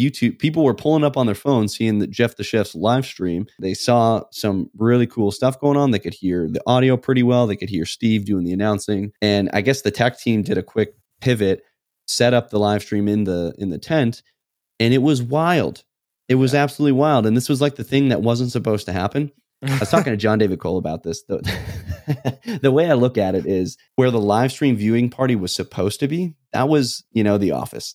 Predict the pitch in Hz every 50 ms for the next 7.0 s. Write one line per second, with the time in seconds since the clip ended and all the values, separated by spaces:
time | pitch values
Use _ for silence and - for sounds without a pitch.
0 | _ - 123 143 147 143 147 143 - - 127 120 - 95 85 80 80 78 - -
1 | 85 107 117 120 117 113 110 104 104 101 101 101 - _ _ _ _ _ _ -
2 | 104 92 - - - - - 180 175 117 104 - - - - _ _ _ _ _
3 | _ _ _ _ _ _ - 107 113 110 107 101 98 95 107 104 104 107 113 120
4 | 120 120 107 87 76 73 71 - - _ _ _ - - 104 113 117 127 127 127
5 | - 139 139 139 131 - - _ _ _ - _ - 110 98 - - 110 113 104
6 | 98 98 - - - _ _ _ _ _ _ _ - 117 107 107 107 107 101